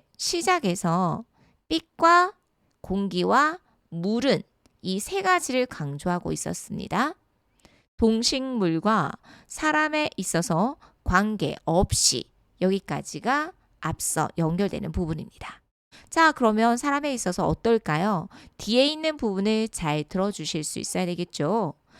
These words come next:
这三样东西, 이 세 가지 물건은요. 그럼 이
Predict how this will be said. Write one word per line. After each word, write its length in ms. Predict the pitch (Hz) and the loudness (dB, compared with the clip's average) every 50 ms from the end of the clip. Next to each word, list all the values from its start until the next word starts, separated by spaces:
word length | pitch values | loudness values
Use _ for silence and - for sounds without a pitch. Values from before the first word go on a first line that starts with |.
| - - - - _ _ | -20 -20 -20 -20 _ _
这三样东西, 1700 | - - 349 330 311 277 208 165 113 - - - - 339 339 330 339 339 330 262 226 208 208 - 254 254 254 254 269 - - - 143 135 - _ _ _ - - _ _ _ - | -4 0 2 4 6 8 8 8 8 6 0 -2 -2 -2 -2 -2 -2 -2 0 0 0 -2 0 2 2 2 2 2 -2 -2 -2 -2 -2 -4 -4 _ _ _ -20 -20 _ _ _ -6
이 360 | 240 247 247 247 247 240 247 | -2 -2 0 0 0 0 0
세 280 | 254 - - 330 320 311 | -2 -4 -2 -2 -2 0
가지 460 | 302 311 302 311 302 - - 294 285 | 0 0 0 0 0 -2 -2 -2 -2
물건은요. 920 | 240 175 156 160 165 165 - 202 208 190 185 170 170 175 214 262 285 294 330 _ _ _ _ - | -2 -2 -2 -2 0 2 2 2 2 2 -2 -2 -2 -2 0 0 0 -2 -6 _ _ _ _ -10
그럼 180 | - 208 208 - | -6 -6 -4 -2
이 180 | 233 247 247 | -2 -4 -4